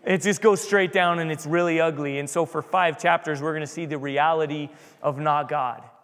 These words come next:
And, and I think we need to hear this, um, really, really pointedly today, because we've kinda grown inoculated to,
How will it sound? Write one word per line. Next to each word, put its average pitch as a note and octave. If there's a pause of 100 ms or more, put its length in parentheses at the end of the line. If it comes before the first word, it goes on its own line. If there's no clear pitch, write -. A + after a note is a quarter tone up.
(880)
And, G3
and G3
I F#3
think G#3+
we A#3
need A#3
to G3
hear G#3+
this, D#3+
um, D#3
really, F3
really F3
pointedly E3+
today, D3+
because C#3
we've E3+
kinda G#3
grown E3+
inoculated C3
to, A2+